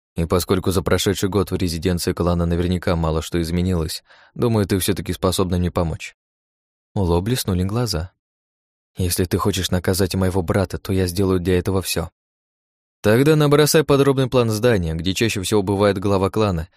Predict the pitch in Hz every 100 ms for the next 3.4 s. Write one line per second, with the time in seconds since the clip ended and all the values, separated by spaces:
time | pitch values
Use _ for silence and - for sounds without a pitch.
0 | _ - 90 117 - 135 156 135 117 120
1 | 117 117 - 107 87 78 95 _ _ -
2 | 85 107 123 120 87 85 85 - 107 80
3 | 82 92 80